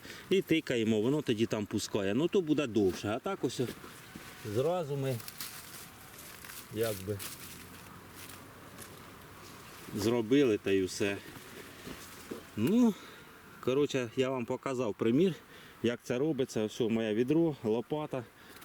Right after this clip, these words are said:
куча стаканів, яких я вже вам показав. Ось о лежить. І буду я працювати.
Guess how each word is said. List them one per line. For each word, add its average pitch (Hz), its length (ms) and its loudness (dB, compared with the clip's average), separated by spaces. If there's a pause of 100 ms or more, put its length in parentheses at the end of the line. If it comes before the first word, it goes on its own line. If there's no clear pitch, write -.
(100)
куча 135 340 4
стаканів, 156 640 -2 (640)
яких 123 420 2
я 139 140 4 (160)
вже 120 220 4
вам 127 200 2
показав. 123 600 -2 (720)
Ось 110 220 -2
о 117 60 6
лежить. 113 480 2 (640)
І - 80 4
буду 139 280 4
я 135 160 4
працювати. 113 760 2